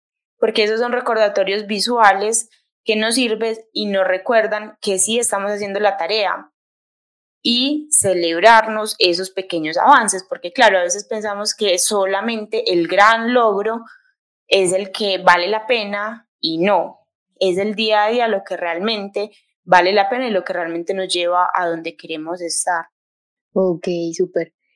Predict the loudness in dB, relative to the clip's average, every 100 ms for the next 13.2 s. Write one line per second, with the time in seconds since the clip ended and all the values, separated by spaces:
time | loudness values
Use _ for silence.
0 | _ -2 2 6 4 6 6 6 6 6
1 | 4 2 0 2 0 0 -8 _ 4 6
2 | 6 4 -2 -4 -4 -6 -6 -4 -4 0
3 | 0 2 0 -2 0 0 0 2 2 4
4 | 0 -2 -2 -2 -2 -2 0 -2 -4 _
5 | _ -20 _ _ -2 2 4 4 4 4
6 | 2 0 0 0 0 0 0 2 4 4
7 | 4 2 -2 -2 2 0 -2 0 2 4
8 | 4 4 4 2 0 -6 -4 -2 0 0
9 | 2 2 2 2 2 2 2 2 2 0
10 | -2 -4 -2 0 2 4 4 4 -2 0
11 | 0 -2 -6 -2 0 0 -2 -4 -8 -8
12 | -2 -2 0 2 4 2 0 -2 -2 0
13 | -2